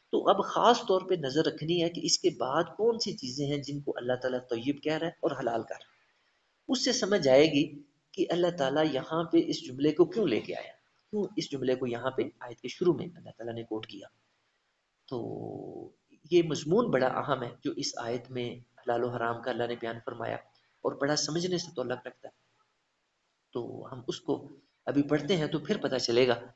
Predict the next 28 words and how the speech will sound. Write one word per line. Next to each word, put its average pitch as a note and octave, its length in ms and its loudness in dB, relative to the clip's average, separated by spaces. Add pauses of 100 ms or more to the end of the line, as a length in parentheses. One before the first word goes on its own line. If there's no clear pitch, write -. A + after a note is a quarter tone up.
(400)
कि C#3 100 -4
ये D#3+ 160 12 (600)
जुमला C3+ 300 0 (140)
अल्लाह C3+ 180 0
ताला C3 320 0
इस C#3+ 220 -2
आयत A#2+ 180 -4
के C#3 100 -2
शुरू C3+ 220 -4
में C3 140 -6
क्यों E3+ 220 0
ले A#2 140 -4
आया - 120 -12 (400)
और - 180 -2
अल C#3+ 160 2
यौम D3+ 420 8 (720)
की B2+ 80 -2 (200)
ताकीद A#2+ 340 -4
के A2+ 80 -8
साथ। A2+ 200 -14 (1400)
फरमाया, G#3 260 6
"व G#3 140 8
तआमुल G#3+ 580 6
लज़ीना A3 340 4 (120)
ऊतुल G3 320 0
किताब D3 400 4
हिल्लुल A2+ 340 -4
लकुम", - 300 -14